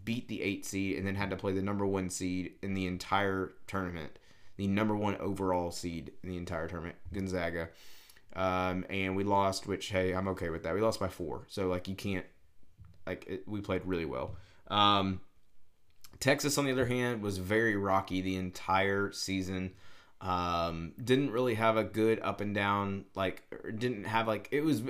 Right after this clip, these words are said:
again, mm, very up and down <laughs> season. That's the best way I can say it. Um, and we made it in the tournament,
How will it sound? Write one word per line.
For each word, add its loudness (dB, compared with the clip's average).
again, -4
mm, -4
very 8
up 4
and 0
down -4
<laughs> -
season. -4
That's -2
the -8
best 0
way 0
I 0
can -8
say -2
it. -6
Um, 2
and 0
we 0
made 2
it 0
in 0
the 0
tournament, -2